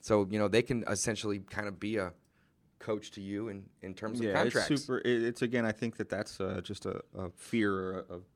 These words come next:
Speaker 2: whatever. I mean, it's, it's a, it's a reason that you're scared of
Speaker 1: It's a
Speaker 2: starting.
Speaker 1: reason. That's, I love
Speaker 2: So,
Speaker 1: that.
Speaker 2: or an excuse, rather.
Speaker 1: Excuse.
Speaker 2: And your excuse is
Speaker 1: It's
Speaker 2: that
Speaker 1: not
Speaker 2: I
Speaker 1: a challenge. It's an excuse.
Speaker 2: It's an excuse, is I
Speaker 1: Yeah.
Speaker 2: don't know what contract to use that someone's gonna be happy with. Well, it doesn't matter if they're happy with it. It just doesn't work.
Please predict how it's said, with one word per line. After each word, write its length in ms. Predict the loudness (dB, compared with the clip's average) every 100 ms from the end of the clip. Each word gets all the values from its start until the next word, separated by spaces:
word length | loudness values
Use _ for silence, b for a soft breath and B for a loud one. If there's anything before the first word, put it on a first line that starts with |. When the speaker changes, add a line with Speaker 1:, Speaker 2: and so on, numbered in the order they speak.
| -10
Speaker 2:
whatever. 260 | -4 -4 0
I 60 | 0
mean, 140 | 0
it's, 160 | -2 -2
it's 200 | -6 -4
a, 200 | -6 -6
it's 140 | -6
a 60 | -6
reason 420 | 2 2 2 0
that 160 | -4 -4
you're 220 | -4 -4
scared 400 | -4 0 0 0
of 60 |
Speaker 1:
It's 80 | -2
a 20 |
Speaker 2:
starting. 260 | 0 0 2
Speaker 1:
reason. 400 | 2 2 -2 -10 -12
That's, 140 | -4
I 60 | -4
love 200 | -2 0
Speaker 2:
So, 180 | 2 2
Speaker 1:
that. 100 | 2
Speaker 2:
or 100 | 0
an 40 |
excuse, 440 | -2 -4 -4 -2 -2
rather. 140 | -4
Speaker 1:
Excuse. 420 | -2 -2 -2 -4
Speaker 2:
And 160 | -8 -6
your 160 | 0 0
excuse 400 | 0 0 0 2
is 180 | 0 0
Speaker 1:
It's 40 |
Speaker 2:
that 100 | 2
Speaker 1:
not 120 | 2
Speaker 2:
I 40 | 2
Speaker 1:
a 20 |
challenge. 600 | -2 -4 -4 -6 -10 -16 -18
It's 140 | -8
an 60 | -6
excuse. 340 | -6 -12 -8 -6
Speaker 2:
It's 140 | -4
an 40 | -4
excuse, 460 | -6 0 0 0
is 100 | 2
I 40 | 4
Speaker 1:
Yeah. 60 |
Speaker 2:
don't 160 | 4 2
know 120 | 2
what 180 | 2 -2
contract 440 | 0 0 2 -2 -2
to 60 |
use 320 | -4 -2 -4 -4
that 200 | -6 -6 -10
someone's 300 | -6 -4 -4
gonna 140 | -6
be 80 | -6
happy 320 | -6 -8 -8 -12
with. 260 | -14 -8
Well, 120 | -4
it 60 | 0
doesn't 260 | 0 -2 0
matter 280 | 0 2
if 120 | 0 0
they're 100 | -4
happy 300 | -2 -2 -2
with 200 | -2 -4
it. 60 |
It 40 | -6
just 180 | -6
doesn't 240 | -6 -6 -4
work. 400 | -4 -6 -8